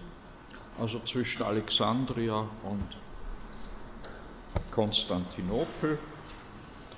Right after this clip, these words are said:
indem man sagte, Christ, in Christus finden sich zwar zwei Naturen, aber nur ein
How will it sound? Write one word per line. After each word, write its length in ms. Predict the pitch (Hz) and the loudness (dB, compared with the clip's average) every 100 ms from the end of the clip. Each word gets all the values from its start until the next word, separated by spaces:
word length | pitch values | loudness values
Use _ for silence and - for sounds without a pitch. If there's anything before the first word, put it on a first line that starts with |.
| - | -6
indem 360 | 123 117 127 131 | -2 10 10 12
man 180 | 120 120 | 10 10
sagte, 560 | 123 113 123 - 131 | 10 10 8 4 2
Christ, 560 | 110 120 139 165 - - | 4 8 10 10 8 6
in 180 | 131 117 | 6 8
Christus 680 | 117 160 175 - - 151 - | 10 12 12 8 6 4 4
finden 480 | - 151 143 - 139 | 2 0 -2 0 2
sich 320 | - 131 - | 2 2 2
zwar 380 | - 117 107 - | 4 6 6 6
zwei 400 | - 104 107 110 | 6 8 8 8
Naturen, 920 | 104 95 - - 170 196 170 156 - | 6 4 0 0 6 10 10 8 4
aber 280 | 127 127 | 6 6
nur 440 | 120 123 131 131 - | 8 8 10 8 6
ein 640 | 101 107 123 135 131 120 | 2 8 10 10 8 4